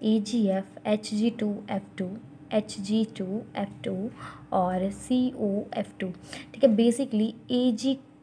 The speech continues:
ए जी कौन सा, ए जी को, ए जी एफ़ ओ हमारा होता है सिल्वर फ्लोराइड,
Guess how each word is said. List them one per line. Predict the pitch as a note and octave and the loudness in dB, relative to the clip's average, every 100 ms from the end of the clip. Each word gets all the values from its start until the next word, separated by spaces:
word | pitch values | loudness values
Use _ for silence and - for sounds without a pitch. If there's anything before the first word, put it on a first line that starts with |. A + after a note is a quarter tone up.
| - - - - | -20 -20 -20 -2
ए | A#3+ | 0
जी | A3+ B3 | 2 0
कौन | B3+ A3+ G3+ | 2 2 4
सा, | G#3 A3 | 2 2
ए | A3+ A3 | 2 2
जी | G3+ | 2
को, | G#3+ A3+ A3+ A#3 A#3 | 0 2 2 2 2
ए | A3 | 0
जी | G#3+ A#3 | 2 2
एफ़ | B3+ A3 - | 2 2 0
ओ | |
हमारा | G#3 G3+ G3 G3+ | 4 4 4 2
होता | G3+ G3+ | 0 0
है | G#3 | 0
सिल्वर | G#3 G3 F#3+ | -2 -4 -4
फ्लोराइड, | G#3 A3 G3 F#3+ F#3 | -4 -4 -2 0 0